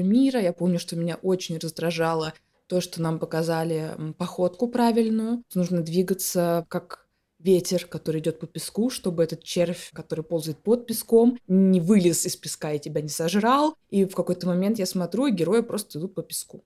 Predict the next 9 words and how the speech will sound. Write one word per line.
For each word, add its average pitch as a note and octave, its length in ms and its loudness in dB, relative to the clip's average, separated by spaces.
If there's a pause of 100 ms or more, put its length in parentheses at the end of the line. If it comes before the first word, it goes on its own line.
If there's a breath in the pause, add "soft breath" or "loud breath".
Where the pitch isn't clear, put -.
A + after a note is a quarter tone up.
(140)
Я E3 100 -4
думаю, E3+ 240 -4
вы E3+ 80 -6
нормальные B3 540 2
вообще? A3 680 2 (200)
<laughs> D4+ 220 0
Что C4+ 120 0
вы C#4 100 2
делаете? A#3 880 6